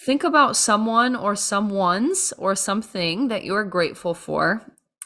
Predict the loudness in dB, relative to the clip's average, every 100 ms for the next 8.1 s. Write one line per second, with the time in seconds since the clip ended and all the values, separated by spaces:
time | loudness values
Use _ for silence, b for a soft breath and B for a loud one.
0 | -4 0 0 0 0 2 2 0 -2 2
1 | 2 2 0 -2 0 0 0 -2 -6 -8
2 | _ -2 4 4 4 2 0 0 0 0
3 | -2 -2 -4 -6 -2 -2 0 0 0 -2
4 | -2 -2 -2 -2 -6 -4 0 4 6 6
5 | 4 2 2 0 0 0 0 -2 -4 -4
6 | -4 2 4 6 6 2 0 -6 2 2
7 | 2 0 -2 0 0 -2 -6 -6 -2 0
8 | 0